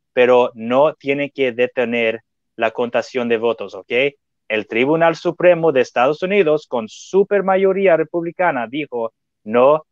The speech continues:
tienen que detener la contación de votos", ¿ok? Todo esto sobre un fraude es la, es el intento de, de un populista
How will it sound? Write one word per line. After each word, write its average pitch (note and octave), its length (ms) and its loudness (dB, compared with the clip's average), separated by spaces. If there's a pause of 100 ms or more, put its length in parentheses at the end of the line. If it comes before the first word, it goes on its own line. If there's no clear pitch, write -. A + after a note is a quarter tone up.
(100)
tienen B2+ 480 0
que B2 320 0
detener A#2 680 -2 (200)
la A2 180 -4
contación G#2+ 760 -4 (320)
de A2 120 2
votos", G#2+ 540 -2
¿ok? G#2 140 -8 (220)
Todo D#3 280 4
esto D#3+ 220 -2
sobre C3 320 -4
un B2+ 160 -8
fraude D3 600 -2 (800)
es F3+ 420 0 (100)
la, D#3 340 2
es D#3 240 0
el A3 140 2
intento E3+ 600 2
de, A#2 500 4
de A#2 140 0
un C#3+ 260 -6
populista C3+ 880 -4